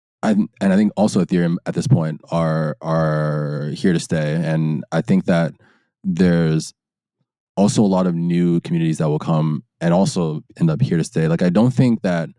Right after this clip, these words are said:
like, the existence of Bitcoin as store of value means, like, that,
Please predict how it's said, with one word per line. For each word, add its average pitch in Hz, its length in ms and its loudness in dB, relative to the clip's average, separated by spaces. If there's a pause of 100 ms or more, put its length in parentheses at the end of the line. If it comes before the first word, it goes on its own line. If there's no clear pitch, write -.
(580)
like, 85 280 -2
the 101 60 2
existence 101 520 0
of 90 220 -4
Bitcoin 90 240 0
as 82 80 -4
store 87 180 0
of 85 60 0
value 85 360 2
means, 90 380 0
like, 85 160 -4 (800)
that, 80 420 -2